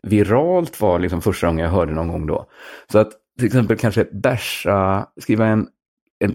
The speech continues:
ett blogginlägg eller göra en radioprata som bärsade sverigedemokrater. Det var kanske så här, jo visst fanns det en självklarhet i liksom det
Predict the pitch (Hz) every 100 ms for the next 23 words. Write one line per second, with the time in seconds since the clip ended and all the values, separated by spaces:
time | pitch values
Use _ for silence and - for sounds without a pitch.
0 | - 104 123 147 113 92 101 117 151 147
1 | 139 131 123 120 120 117 95 98 87 87
2 | 92 92 101 - 85 85 82 80 78 _
3 | _ _ - 117 98 78 76 - - -
4 | - - _ _ _ _ _ _ _ _
5 | - 107 104 135 131 147 139 113 - 110
6 | 110 110 - - 92 - 85 - 104 92
7 | - 78 90 85 - - - - 82 82
8 | 85 82